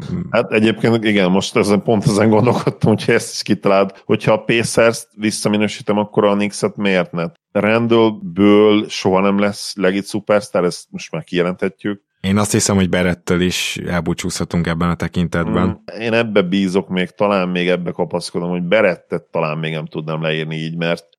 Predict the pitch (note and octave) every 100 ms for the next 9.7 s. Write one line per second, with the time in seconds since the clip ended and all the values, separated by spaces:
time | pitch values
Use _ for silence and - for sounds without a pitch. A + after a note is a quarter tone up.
0 | _ - _ C3+ G#3+ C#3+ F2+ - F#2+ F#2+
1 | F#2 F#2 B2 C3 G#2 F2+ D#2+ - E2+ E2
2 | F2 E2+ - F2 E2+ F2+ - F2+ F2+ G2+
3 | F2 E2+ E2 F2+ E2 E2 - F2 E2+ E2+
4 | - F2+ F2 F2+ - G#3+ - - F#2 -
5 | - G2 G2+ G#2+ B2+ A2 F#2+ - F2+ E2+
6 | - A#2 G2+ F#2 F2 E2+ F2+ E2+ E2+ E2+
7 | E2+ E2 E2+ - - - F2+ - F#2 E2+
8 | - F#2+ G2+ F#2 F#2 F2+ F2 E2+ E2 E2
9 | D#2+ E2+ - D#2+ E2+ E2